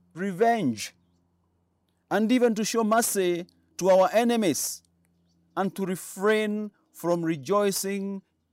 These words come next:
when our enemies fall into some problems. Later in the Sermon on the Mount, Jesus actually says we should pray for our persecutors and do good to those who do evil to us.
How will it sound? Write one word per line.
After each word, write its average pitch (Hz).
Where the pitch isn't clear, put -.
when 175
our 160
enemies 170
fall 185
into 156
some 139
problems. 92
Later 233
in 196
the 165
Sermon 175
on 135
the 123
Mount, 196
Jesus 220
actually 185
says 220
we 190
should 185
pray 269
for 170
our 135
persecutors -
and 156
do 277
good 214
to 151
those 175
who 160
do 147
evil 127
to 95
us. -